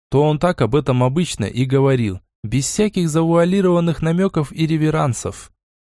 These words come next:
Это подкупало Элири. Она ещё не встречалась с такими людьми. Она вообще никогда не общалась ни с кем, кроме высшей знати. В первую встречу он показался ей больше смешным, чем интересным.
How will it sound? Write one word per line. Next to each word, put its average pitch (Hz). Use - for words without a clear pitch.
Это 120
подкупало 123
Элири. 104
Она 165
ещё 202
не 196
встречалась 185
с -
такими 139
людьми. 117
Она 107
вообще 117
никогда 123
не 143
общалась 135
ни 147
с 135
кем, 170
кроме 147
высшей 151
знати. 131
В -
первую 202
встречу 202
он 131
показался 156
ей 190
больше 170
смешным, 175
чем 110
интересным. 104